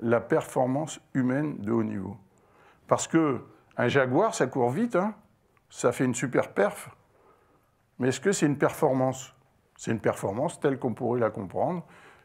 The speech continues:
Voilà, le mec, il, je sais pas combien ça court, un jaguar à cent vingt kilomètres heure, ou un peu plus ? Un peu moins ? Bon. Donc on pourrait estimer, alors est-ce que, est-ce que, et moi je pense, je, il me semble que de temps en temps,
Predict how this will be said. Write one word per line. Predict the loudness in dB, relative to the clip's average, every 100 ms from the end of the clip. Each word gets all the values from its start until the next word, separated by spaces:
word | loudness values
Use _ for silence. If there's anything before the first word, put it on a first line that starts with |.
| _
Voilà, | -6 -4 -4
le | -2
mec, | -2 -2 -2
il, | -4 -2 -4 -6 -8 -8 -10 -12
je | -14
sais | -6
pas | -4
combien | -4 -6
ça | -4 -6
court, | -4 -4 -2
un |
jaguar | -4 -2 -2 -2
à |
cent | -2 -4
vingt | -4
kilomètres | -6 -6 -6 -6
heure, | -6 -6
ou | -8 -8 -8 -8 -12 _ _ _ _ _ -6
un | -4
peu | -2
plus ? | 0 -2 -2 -16 _ _ _ _ _ _ _ -6
Un |
peu | 0 2
moins ? | 2 -2 -6 -18 _ _
Bon. | -4 -4 -6 -18 -20 -20 _ _ -4
Donc | -2 0
on |
pourrait | 0 2 2
estimer, | 0 0 2 2
alors | 0 0 2 2 2
est-ce | 2
que, | 2 2 2
est-ce | 0 0
que, | 2 2 2 -6 -20 _ _
et | 2
moi | 4 4 2
je | 2
pense, | 2 2 2 0 -8 -16 -12
je, | -6 -6 -6 -10 -14 _ 0
il | 4
me | 2
semble | 2 2 2 2 -6 -12 _ _ _ _ _ _
que | 0
de | 2
temps | 2 2 2 4
en | 2
temps, | 2 -2 -2 -4